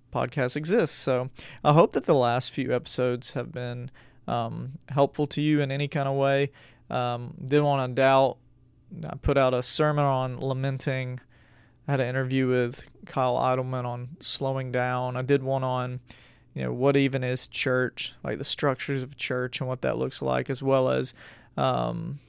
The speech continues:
I'm trying to remember, what was the other one I put out? Uh, crap, I don't remember, but I know it's back there somewhere. But I, I've been trying to put out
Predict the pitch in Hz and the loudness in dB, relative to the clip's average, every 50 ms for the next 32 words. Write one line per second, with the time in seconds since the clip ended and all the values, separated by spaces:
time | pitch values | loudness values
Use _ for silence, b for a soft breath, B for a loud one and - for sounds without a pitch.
0 | b b b - - 196 214 208 190 185 165 143 135 139 156 170 170 170 165 165 | b b b -8 -4 0 2 4 6 6 6 6 6 4 2 2 2 2 4 4
1 | 156 147 127 123 117 117 127 - 147 131 120 117 117 - - - _ _ _ _ | 2 2 0 -4 -4 -6 -6 -6 -4 -4 -4 -4 -4 -6 -8 -10 _ _ _ _
2 | - 147 135 123 113 120 123 139 165 156 b b b b b b b b b b | -6 -4 -2 -2 -2 -2 -2 -2 -4 -6 b b b b b b b b b b
3 | b b b b - - - b b b b b b b b b b b b b | b b b b -20 -20 -20 b b b b b b b b b b b b b
4 | _ _ - - 220 262 175 120 - - - - - - - - - 151 165 185 | _ _ -6 0 4 4 4 4 2 -4 -16 -20 -20 -20 -14 -4 2 4 6 8
5 | 185 185 190 202 165 135 123 131 - _ _ - 160 143 147 143 135 - - _ | 8 8 8 8 8 6 4 -2 -4 _ _ -2 6 8 8 8 8 6 2 _
6 | _ _ _ - 147 139 131 147 156 151 143 - 147 147 143 - 131 120 113 127 | _ _ _ -8 -6 -2 2 2 2 4 4 6 6 4 4 4 0 -2 -2 -4
7 | - _ - - - 135 127 123 120 120 127 147 - 139 143 151 160 160 - 165 | -6 _ -8 -4 -4 -4 -4 -4 -6 -8 -6 -2 2 4 6 8 8 8 6 6
8 | 160 156 165 165 165 - 208 220 226 214 - 160 156 180 170 165 151 156 | 6 6 4 4 6 6 6 6 6 8 8 8 10 12 10 10 10 8